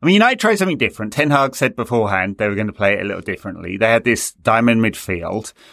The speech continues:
It, it meant they played with these two split strikers that could cause a lot of problems for Brighton centre-backs.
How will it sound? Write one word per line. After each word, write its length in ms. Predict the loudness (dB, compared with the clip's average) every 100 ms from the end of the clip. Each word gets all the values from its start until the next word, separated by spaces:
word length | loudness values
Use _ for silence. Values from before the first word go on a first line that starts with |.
| -20 -14 -2
It, 260 | 0 0 _
it 180 | -2 2
meant 220 | 0 2
they 100 | 0
played 220 | 2 2
with 100 | 2 -2
these 200 | -4 0
two 160 | 0
split 320 | 0 0 0
strikers 580 | 0 0 0 0 -2 -2
that 160 | -6 -8
could 140 | -8
cause 200 | -6 -4
a 60 | 0
lot 140 | 0
of 60 | 0
problems 380 | 0 2 0 -2
for 60 |
Brighton 300 | 2 2 2 -2
centre-backs. 880 | -2 -4 -4 -2 -2 -4 -8 -10